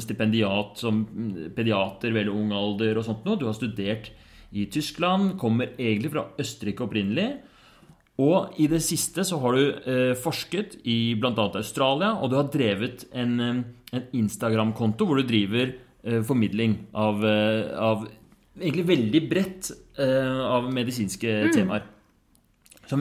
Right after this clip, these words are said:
Speaker 1: den Instagrammen heter doktor Karina Saunders?
Speaker 2: Ja, nettopp. Og den begynte jeg med da jeg var i Melbourne i Australia i fjor, og det var litt sånn spontan idé å begynne med Instagram, og så har det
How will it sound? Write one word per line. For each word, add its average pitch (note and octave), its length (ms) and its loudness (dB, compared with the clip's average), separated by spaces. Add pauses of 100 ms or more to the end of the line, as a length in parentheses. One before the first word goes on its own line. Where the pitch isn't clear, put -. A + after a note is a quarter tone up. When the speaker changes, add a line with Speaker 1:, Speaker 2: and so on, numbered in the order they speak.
Speaker 1:
den C#3 240 2
Instagrammen B2+ 460 2
heter B2+ 240 0
doktor B2 500 -2 (260)
Karina A2+ 360 2
Saunders? A2+ 420 -2 (100)
Speaker 2:
Ja, - 120 -2 (200)
nettopp. - 300 -12 (720)
Og A3 80 -6
den C4+ 260 2
begynte A3+ 320 2
jeg G3+ 60 -2
med F#3 500 -2
da F#3+ 80 -2
jeg F3+ 100 -2
var F3+ 100 -6
i E3+ 320 -8 (300)
Melbourne G3 380 -2
i F#3 60 -4
Australia G3 460 -8
i G#3 40 -6
fjor, B3+ 280 -2 (220)
og C4 60 -6
det C4 80 -2
var C#4 100 -4
litt C4 120 -2
sånn A3+ 100 -4
spontan G3 640 -6
idé G3 240 -4
å A3+ 180 -6
begynne G#3 200 -4
med F#3+ 100 -6
Instagram, G3+ 500 -6
og D#4+ 60 -6
så D4+ 120 -4
har C4 120 -2
det G3+ 240 -2